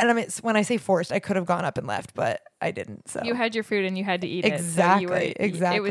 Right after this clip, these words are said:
Speaker 1: exactly.
Speaker 2: your seatbelt.
Speaker 1: Yeah,
Speaker 2: You weren't
Speaker 1: yeah.
Speaker 2: moving.
Speaker 1: I
Speaker 2: Yeah.
Speaker 1: just finished the show Boy Meets World last night. And I, it's been two years since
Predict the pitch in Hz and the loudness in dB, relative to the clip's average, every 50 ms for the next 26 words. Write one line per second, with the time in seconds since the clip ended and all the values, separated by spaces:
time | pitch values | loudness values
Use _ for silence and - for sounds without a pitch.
0 | 208 - - - 175 175 190 - - 175 147 - 196 185 180 - 180 185 180 175 | -2 -2 -4 -4 -6 -6 -6 -6 -8 -8 -2 2 2 2 2 0 -4 -6 -4 -4
1 | 175 170 - 185 160 113 - 110 101 190 - - - - - 208 214 170 175 208 | -4 -2 -2 -2 -2 -2 -4 -6 -8 -10 -12 -14 -2 4 6 6 6 8 8 8
2 | 202 208 202 - - 208 202 190 190 190 180 - - - - - - 185 196 180 | 8 8 8 4 0 0 2 2 2 2 0 -2 -6 -10 -14 -8 -4 -2 -2 2
3 | - 190 185 180 180 147 180 175 175 175 175 175 165 - - 180 175 175 175 175 | 4 4 4 4 4 4 2 2 2 2 0 -2 -4 -2 2 4 4 4 4 4
4 | 170 180 180 185 190 - - 202 196 202 208 226 240 240 - _ - - _ _ | 4 4 4 4 2 0 -2 -2 0 0 0 0 0 -2 -4 _ -20 -20 _ _
5 | _ _ _ _ _ _ _ _ - 185 190 180 180 175 175 170 156 170 - - | _ _ _ _ _ _ _ _ -2 0 2 4 4 4 2 2 0 0 0 0
6 | 190 180 160 - - 185 123 143 156 117 107 98 101 - - - - - _ _ | 0 0 0 -2 -4 -4 -2 -2 -2 -2 -2 -4 -6 -8 -10 -12 -14 -16 _ _
7 | _ _ _ _ _ _ - - - - - 107 107 107 - - - | _ _ _ _ _ _ -18 -12 -8 -6 -6 -6 -6 -10 -12 -14 -14